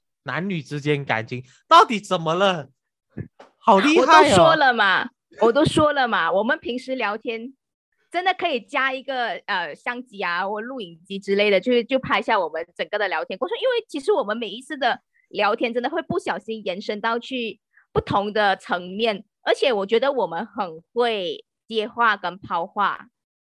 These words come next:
Speaker 1: 就聊不完。
Speaker 2: 而且我们也，而且我们不吝啬于分享这件事情，
Speaker 1: <laughs>
Speaker 2: 是不是？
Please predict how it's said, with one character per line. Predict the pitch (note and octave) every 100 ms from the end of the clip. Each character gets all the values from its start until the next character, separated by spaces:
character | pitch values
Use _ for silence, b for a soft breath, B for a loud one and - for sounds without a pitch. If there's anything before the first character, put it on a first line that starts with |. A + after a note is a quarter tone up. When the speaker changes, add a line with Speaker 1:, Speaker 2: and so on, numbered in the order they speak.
| _ _ _
Speaker 1:
就 | D#4+
聊 | B3+ D#3
不 |
完。 | D#3+
Speaker 2:
而 |
且 | C4+
我 | A#3 C3+
们 | -
也， | A#3+ - _ _ _ _ _ _ _ _ _
而 | -
且 | -
我 | C#4+
们 | A3 A#3+
不 | -
吝 | E4+ F4+ F4+
啬 | G4 D4
于 | F#3 F#3
分 | - G3+ F3+
享 | G3+ E3 D#3
这 | F3
件 | F#3+ G3
事 | - G3+
情， | G#3 D#3+ - - _ _ -
Speaker 1:
<laughs> | - - - A#3+ - E4
Speaker 2:
是 | - A#3
不 | A3
是？ | A3 G3